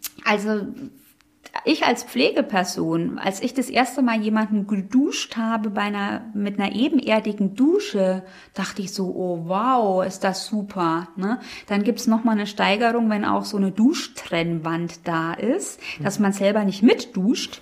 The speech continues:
Speaker 1: dass
Speaker 2: Genau.
Speaker 1: man nicht selber auch total irgendwie nass ist und nasse Füße und so.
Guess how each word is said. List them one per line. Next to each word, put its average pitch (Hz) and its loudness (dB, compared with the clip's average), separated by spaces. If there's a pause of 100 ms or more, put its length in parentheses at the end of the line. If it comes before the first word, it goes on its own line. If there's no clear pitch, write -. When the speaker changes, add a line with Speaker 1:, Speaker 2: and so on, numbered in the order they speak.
(180)
Speaker 1:
dass 220 2
Speaker 2:
Genau. 156 4
Speaker 1:
man 202 2
nicht 214 -2
selber - 2
auch 294 -4
total 196 -2
irgendwie 196 -2
nass 196 -4
ist 247 -4
und 214 -2
nasse 214 -6
Füße 254 2
und 240 -2
so. 311 -4